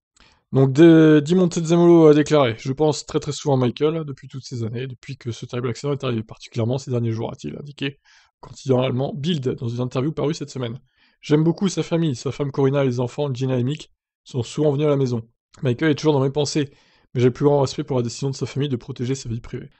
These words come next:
À l'inverse, l'ancien manager de Schumacher, Willy Weber, ne comprend ni apprécie cet isolement total voulu par Corina Schumacher. «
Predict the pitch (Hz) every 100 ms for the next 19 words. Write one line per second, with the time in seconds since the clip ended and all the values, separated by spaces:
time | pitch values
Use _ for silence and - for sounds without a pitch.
0 | _ _ _ 131 135 147 180 - 143 135
1 | 151 135 131 143 120 139 135 156 143 135
2 | 135 135 147 165 - _ _ _ _ 131
3 | 139 139 143 139 135 - 135 - 135 -
4 | _ _ _ - 127 127 131 131 123 143
5 | 135 120 113 113 107 - 127 120 117 135
6 | 117 117